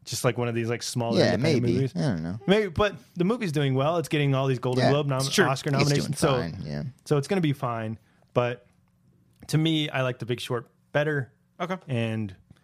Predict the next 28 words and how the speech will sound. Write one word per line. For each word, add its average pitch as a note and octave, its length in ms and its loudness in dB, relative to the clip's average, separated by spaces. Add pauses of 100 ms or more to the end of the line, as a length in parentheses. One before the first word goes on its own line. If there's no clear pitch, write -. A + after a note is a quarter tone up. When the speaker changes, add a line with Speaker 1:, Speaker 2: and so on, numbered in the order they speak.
(640)
Speaker 1:
I C3+ 60 0
don't A#2+ 80 2
know. A#2 140 0
There's C#3 200 0
things D#3 260 0
that, C3 260 -4
like C3+ 260 0
with C#3 140 -2
Glass, C3+ 280 -2
there's - 140 -2
things C#3 200 0
that A2+ 160 -4
do E3 140 0
work, F3 280 -2
and C3+ 100 -2
there's A2+ 120 -6
thing, C3 220 -4
or A#2+ 420 -4 (100)
yeah, C3+ 160 0
there's G#2+ 180 -8
things D3 200 -6
that A#2+ 100 -4
do E3 100 -2
work, E3 160 -2
there's B2 180 -4
things B2+ 200 -4
that G#2+ 160 -10
don't. D3+ 280 -2